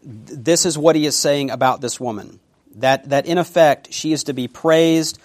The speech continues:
and that she is to be decorated with unbelievable loveliness. The friends, again, the girls show up again, creating a greater spotlight on this compliment and this beauty. Verse eleven, "We will make for you ornaments of gold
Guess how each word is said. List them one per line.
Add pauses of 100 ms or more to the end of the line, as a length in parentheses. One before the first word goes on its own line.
(360)
and
that
she
is
to
be
decorated
with
unbelievable (240)
loveliness. (760)
The
friends, (260)
again,
the
girls
show
up
again, (160)
creating
a
greater
spotlight
on
this
compliment
and
this
beauty.
Verse
eleven,
"We
will
make
for
you
ornaments
of
gold